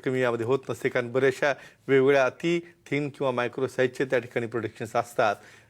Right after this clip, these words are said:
नक्कीच ते वापरल्यानंतर संवेदना कमी होते. संवेदना कमी होते याचा अर्थ तुम्हाला एन्जॉयमेंट मिळत नाही असं अजिबात नाही. पण सर्वात महत्त्वाचं आहे, अहो, साधं तुम्ही जेव्हा आपल्या मार्केटमध्ये जाता, दुकानात जाताना, अहो, साधं तुम्ही जेव्हा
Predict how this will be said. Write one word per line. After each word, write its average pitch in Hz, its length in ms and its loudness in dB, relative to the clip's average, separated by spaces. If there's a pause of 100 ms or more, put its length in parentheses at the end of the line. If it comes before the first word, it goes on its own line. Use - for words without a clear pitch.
नक्कीच 131 540 -2
ते 143 60 4
वापरल्यानंतर 117 720 2
संवेदना 107 460 -2
कमी 120 300 0
होते. 131 340 4 (380)
संवेदना 139 420 4
कमी 139 360 0
होते 131 300 0
याचा 123 220 2
अर्थ 120 200 -4
तुम्हाला 123 220 2
एन्जॉयमेंट 113 560 0
मिळत 117 260 0
नाही 120 160 -2 (300)
असं 113 200 -4
अजिबात 110 380 0 (140)
नाही. 120 240 -6 (360)
पण 117 200 4 (560)
सर्वात 135 320 2
महत्त्वाचं 120 380 -4
आहे, 117 260 2
अहो, - 420 -4
साधं 123 320 0
तुम्ही 135 260 -6
जेव्हा 123 180 -2
आपल्या 120 200 -2
मार्केटमध्ये 117 500 -2
जाता, 113 200 2
दुकानात 110 360 -2
जाताना, 107 460 0 (440)
अहो, 143 100 4
साधं 151 280 0
तुम्ही 160 260 -2
जेव्हा 147 260 0